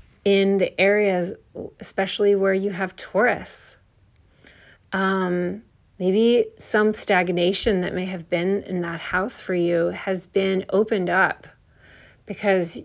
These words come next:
you're now seeing something in a totally new way, and you know how to move forward with it now because you've maybe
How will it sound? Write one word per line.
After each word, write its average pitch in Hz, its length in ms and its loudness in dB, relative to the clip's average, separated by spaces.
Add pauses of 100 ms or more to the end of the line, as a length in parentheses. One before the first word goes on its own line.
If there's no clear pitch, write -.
(140)
you're 185 320 2
now 170 280 0
seeing 180 400 -2
something 170 420 -6
in 170 80 -6
a 170 100 -6
totally 170 440 -2
new 165 160 -2
way, 170 320 0
and 175 140 -2
you 196 100 2
know 202 140 0
how 202 120 -4
to 196 80 0
move 175 200 -4
forward 185 500 0
with 170 180 -8
it - 160 -12
now - 380 -10 (140)
because 175 540 -4 (440)
you've 185 300 -4
maybe 180 420 -2